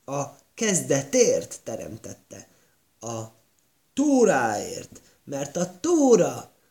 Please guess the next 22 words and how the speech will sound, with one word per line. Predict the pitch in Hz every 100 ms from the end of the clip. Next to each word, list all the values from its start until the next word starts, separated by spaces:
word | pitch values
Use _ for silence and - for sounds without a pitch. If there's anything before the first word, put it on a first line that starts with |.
| _
az | 127 143
neveztetik | 165 147 139 - 135 143 139
úgy, | 139 131
hogy | 135 120 117 - _
résisz. | - 117 123 107 95 - 90 - - - - _ _ _ _ _ _ _ _ _
Kezdet. | 143 127 104 110 117 - - _ _ _ _ _ _ _ _ _ -
Ő | 113 113
útjának | 226 202 - 139 131 127
kezdetén | - 156 127 120 117 117
terem-, | 123 117 113
szerzett | - 147 127 127 113 -
engem | 117 123 110 120 139 _ _ _ _
az | 120
örökké, | 127 104 -
az | 101 123
a | 120
Mislé | 131 - - 104 92
könyvében, | - 87 90 90 87 90 98 -
ugye. | - - _ _ _ _ _ _ _ _ _ _ _
A |
bölcsesség | 120 143 120 117 - - 101 95 - _ _ _
beszéde. | - - - 101 95 92 95